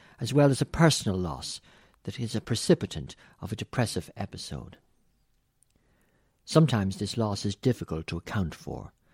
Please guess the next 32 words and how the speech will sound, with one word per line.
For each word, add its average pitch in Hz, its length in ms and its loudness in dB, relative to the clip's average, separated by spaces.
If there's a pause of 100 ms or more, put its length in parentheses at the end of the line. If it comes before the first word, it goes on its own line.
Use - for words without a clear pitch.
(260)
Sometimes 110 600 0
it 110 120 -2
is 110 100 -2
unconscious, 117 760 -2 (420)
and 101 100 -4
sometimes 87 540 2
it 90 100 -4
is 90 120 -6
difficult - 460 -4
to - 80 -10
define. 82 640 -2 (1000)
Sometimes 110 580 0
no 131 220 8
stress 87 420 0
can 95 160 -2
be 92 100 -4
identified 90 640 -6
because 117 320 -2
it 123 120 2
is 120 120 2
obscured, 113 680 -2 (500)
and 80 180 -8
sometimes 139 680 2 (160)
it 101 140 -2
is 104 100 -2
kept - 240 -6
secret - 480 -8 (420)
because 98 320 -4
it 98 120 -6
is 95 100 -4
a 90 80 -4
source 101 540 -4